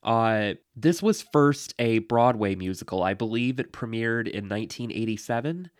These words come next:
and it was done by James Lapine and Stephen Sondheim, and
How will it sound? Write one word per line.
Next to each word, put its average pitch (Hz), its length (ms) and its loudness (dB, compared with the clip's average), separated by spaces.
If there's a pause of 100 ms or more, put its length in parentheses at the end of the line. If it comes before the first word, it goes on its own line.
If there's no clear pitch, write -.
(640)
and 117 580 0
it 117 140 -2
was 113 220 -2
done 117 300 0
by 107 800 0
James 117 420 -2
Lapine 117 500 -4
and 101 200 -6
Stephen 110 420 -6
Sondheim, 135 800 -2
and 104 600 -4